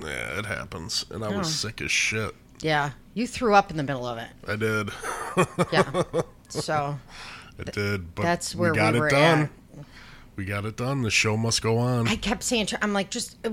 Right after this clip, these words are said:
Speaker 2: we'll, we'll redo it tomorrow," because I was pissed that I kept fucking fumbling around.
Speaker 1: Mm-hmm.
Speaker 2: And then you're like, "Give me the garbage can."
Speaker 1: I know.
Speaker 2: Fuck, man.
Speaker 1: I know.
Speaker 2: So.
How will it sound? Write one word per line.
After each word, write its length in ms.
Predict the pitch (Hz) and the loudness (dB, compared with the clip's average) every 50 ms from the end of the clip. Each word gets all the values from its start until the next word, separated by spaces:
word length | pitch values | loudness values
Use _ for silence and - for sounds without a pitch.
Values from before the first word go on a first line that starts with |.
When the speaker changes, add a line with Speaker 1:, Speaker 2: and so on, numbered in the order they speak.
| 202 190 | -6 -4
Speaker 2:
we'll, 220 | 202 240 262 254 - - | 0 0 0 0 -2 -6
we'll 240 | 202 214 254 277 240 | -2 0 2 2 2
redo 400 | 208 226 277 339 359 294 359 381 | 0 2 2 4 4 6 6 4
it 100 | 359 - | 4 4
tomorrow," 360 | - 254 269 240 240 226 165 | 2 4 4 6 6 6 4
because 240 | 135 170 - 240 - - - | 4 2 2 2 2 4 4
I 160 | 202 240 302 | 6 6 6
was 140 | 294 277 - | 4 2 -2
pissed 520 | - - 156 110 139 - - - - - - - - | -4 -4 -4 -4 -4 -6 -8 -8 -8 -10 -10 -4 0
that 100 | 196 175 | 2 4
I 120 | 160 151 | 4 4
kept 320 | 143 - 170 151 - - - | 2 2 0 0 -2 -4 -10
fucking 340 | - - 160 - 165 147 143 | -2 -2 0 0 -2 -6 -6
fumbling 500 | - - 170 156 151 139 131 143 135 131 | -2 0 2 2 2 0 -2 -4 -4 -4
around. 500 | 131 131 123 113 113 120 139 165 151 - | -4 -6 -6 -8 -8 -8 -8 -8 -8 -6
Speaker 1:
Mm-hmm. 540 | 117 117 113 113 113 104 123 135 143 151 147 - - - | -6 -4 -4 -2 -2 -2 -2 -2 -2 -2 -4 -4 -2 2
Speaker 2:
And 120 | 220 220 220 | 4 6 6
then 120 | 220 208 196 | 6 6 8
you're 120 | 208 208 | 8 8
like, 180 | 202 196 175 - | 8 8 6 8
"Give 120 | 302 320 | 10 12
me 120 | 349 349 | 12 12
the 80 | 349 359 | 12 12
garbage 560 | 339 - 349 320 320 339 330 339 285 277 - | 10 12 12 12 12 12 12 10 8 8 4
can." 580 | - 381 302 277 254 240 233 226 220 208 202 190 | 2 8 12 12 12 12 12 12 10 8 6 6
Speaker 1:
I 140 | 185 - 117 | 6 4 4
know. 560 | 113 113 113 117 117 117 117 113 110 107 - | 2 2 2 2 2 2 2 2 0 0 2
Speaker 2:
Fuck, 420 | - 392 427 415 - - - - - | 2 2 4 2 2 -2 -6 -8 -4
man. 220 | 170 170 180 202 247 302 339 | -2 0 0 0 2 2 0
Speaker 1:
I 40 | 349 339 214 | 0 -2 -4
know. 80 | 214 214 - - - - - - - - - - - - - - - - - - - - - - - - - - | -6 -8 -12 -16 -20 -20 -20 -20 -20 -20 -20 -20 -20 -20 -20 -20 -20 -20 -20 -20 -20 -20 -20 -20 -20 -20 -16 -10
Speaker 2:
So. 520 | - - 170 156 151 143 143 143 156 | -6 -2 0 2 2 2 0 0 -2